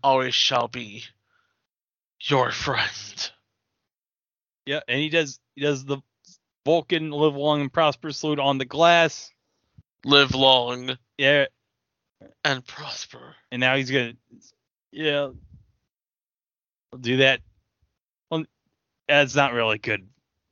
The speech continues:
Speaker 2: salute. It's just like
Speaker 1: No.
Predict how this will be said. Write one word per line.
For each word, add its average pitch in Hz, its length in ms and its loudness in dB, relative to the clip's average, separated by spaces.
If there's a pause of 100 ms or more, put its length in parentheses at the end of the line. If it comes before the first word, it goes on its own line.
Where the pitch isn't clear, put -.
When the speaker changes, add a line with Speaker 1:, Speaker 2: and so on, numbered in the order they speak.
(340)
Speaker 2:
salute. 98 560 -10
It's - 180 -18
just - 280 -16
like 80 260 -6 (480)
Speaker 1:
No. 117 380 -12